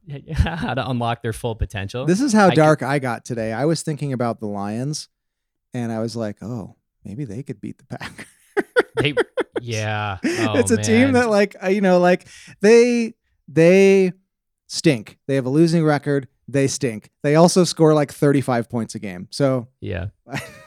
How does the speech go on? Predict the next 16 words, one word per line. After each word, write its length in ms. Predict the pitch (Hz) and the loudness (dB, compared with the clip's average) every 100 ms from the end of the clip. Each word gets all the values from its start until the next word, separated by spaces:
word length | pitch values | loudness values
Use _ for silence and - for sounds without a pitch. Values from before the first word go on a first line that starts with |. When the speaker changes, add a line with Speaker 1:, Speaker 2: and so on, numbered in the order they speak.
| - - 311 - - | -10 -6 -4 -4 -4
Speaker 1:
It 80 | 123 | -4
Speaker 2:
the 80 | 165 | -2
Speaker 1:
could. 100 | 165 | -2
Speaker 2:
Packers 320 | 170 170 175 156 | -2 -2 -2 -4
Speaker 1:
It 60 | |
Speaker 2:
can't 200 | 156 170 | -4 -4
seem 160 | 175 175 | -4 -6
to 60 | |
stop 320 | 165 202 208 147 | -4 -2 0 -2
anybody. 400 | 131 107 95 101 | -4 -6 -6 -8
I 80 | |
don't 100 | 127 | -10
know. 240 | 143 120 107 _ _ _ _ _ | -6 -6 -8 _ _ _ _ _
I 60 | 120 | -10
don't 100 | 117 | -10
know. 220 | 104 | -10